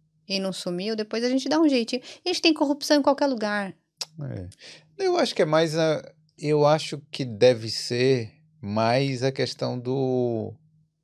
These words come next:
Speaker 2: não de ser o esquema, mas de falar assim, quando, quando acontece a acusação, por ca-, porque a pessoa não fala inglês, não sabe se defender, aí o caso escala mais,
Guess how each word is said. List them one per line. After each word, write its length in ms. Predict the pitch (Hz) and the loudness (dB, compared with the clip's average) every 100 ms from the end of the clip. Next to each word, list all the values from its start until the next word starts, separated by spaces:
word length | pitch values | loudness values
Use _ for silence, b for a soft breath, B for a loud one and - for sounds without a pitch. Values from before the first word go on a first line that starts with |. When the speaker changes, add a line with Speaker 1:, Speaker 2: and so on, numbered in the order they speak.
| _ - | _ -2
Speaker 2:
não 240 | 135 180 | 0 0
de 80 | 170 | 0
ser 140 | 170 | -2
o 20 | |
esquema, 400 | 165 - 104 95 | -2 -2 -2 -2
mas 140 | 98 104 | -2 -4
de 80 | 110 | 0
falar 240 | 117 110 | 2 2
assim, 320 | 107 - 104 B B B _ _ _ _ _ _ _ _ _ _ _ | 2 -4 -8 B B B _ _ _ _ _ _ _ _ _ _ _
quando, 400 | - 151 165 165 - | 4 6 8 6 6
quando 360 | 165 196 202 165 | 6 6 8 6
acontece 580 | - 147 - 127 127 | 6 2 6 6 8
a 60 | 120 | 4
acusação, 760 | - 110 104 95 - 110 120 151 _ _ | 4 2 2 2 0 0 0 -4 _ _
por 220 | 135 127 | 0 4
ca-, 280 | 135 143 - | 6 6 4
porque 320 | - 131 - | -2 -2 4
a 40 | 165 | 4
pessoa 320 | 160 135 123 | 6 4 4
não 120 | 110 | 2
fala 240 | 107 101 92 | 4 4 4
inglês, 300 | 90 98 104 | 4 2 2
não 100 | 98 | 0
sabe 260 | 101 87 | 0 0
se 60 | 98 | 0
defender, 600 | 95 92 95 87 90 101 | 0 2 -2 0 2 4
aí 140 | 104 | 4
o 80 | 110 | 2
caso 400 | - 98 101 104 | 2 4 4 0
escala 540 | 98 - 98 95 95 | -8 -2 4 4 4
mais, 600 | 92 85 82 123 - - | 0 -2 -4 -6 -10 -16